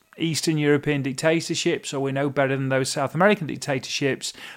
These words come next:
that we look at and, and, you know, and sniff at.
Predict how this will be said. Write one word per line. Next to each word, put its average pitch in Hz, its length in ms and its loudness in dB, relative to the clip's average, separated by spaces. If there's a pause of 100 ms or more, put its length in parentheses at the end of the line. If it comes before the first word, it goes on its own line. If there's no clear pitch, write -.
that 160 120 2
we 143 160 4
look 143 260 2
at 135 220 4
and, 131 240 0
and, 127 540 0
you 139 80 0
know, 117 200 2
and 127 200 0
sniff - 360 -4
at. - 200 -12